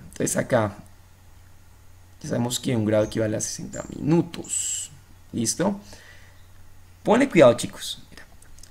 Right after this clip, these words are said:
como este, el minuendo, digámoslo así, es menor que el sustraendo, entonces este, el, el, el vecino le presta, pero el vecino no tiene nada, entonces tienen que prestarle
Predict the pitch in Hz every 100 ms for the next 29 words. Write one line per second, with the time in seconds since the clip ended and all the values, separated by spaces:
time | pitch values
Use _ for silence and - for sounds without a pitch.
0 | - - - - - 180 175 202 196 -
1 | - 151 156 156 - - - - 143 135
2 | 139 127 156 160 127 123 113 127 110 113
3 | 110 - - 117 - - - 135 127 131
4 | 135 131 120 139 - 139 - 117 113 107
5 | 101 123 180 - - - 123 107 107 -
6 | 135 123 - 131 123 131 113 110 123 110
7 | 110 - 131 135 147 170 - - - -
8 | - 135 127 123 117 123 117 131 135 170
9 | 123 107 110 107 - - - 127 113 123
10 | 123 - 120 120 127